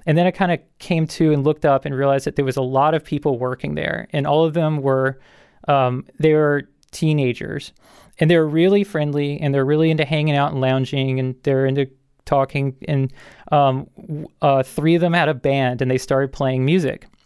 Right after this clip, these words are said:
And I was assigned some sort of errand, so I left, and I drove to another town that kind of looked like a biodome, and I left my car and went into some ruins of buildings within the biodome to find something.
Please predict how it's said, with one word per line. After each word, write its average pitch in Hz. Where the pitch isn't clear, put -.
And 143
I 156
was 180
assigned 151
some 147
sort 135
of 135
errand, 131
so 135
I 143
left, 143
and 143
I 143
drove 151
to 151
another 139
town 131
that 131
kind 139
of 127
looked 143
like 131
a 135
biodome, 185
and 151
I 156
left 170
my 196
car 143
and 147
went 160
into 160
some 143
ruins 151
of 135
buildings 143
within 131
the 123
biodome 131
to 143
find 139
something. -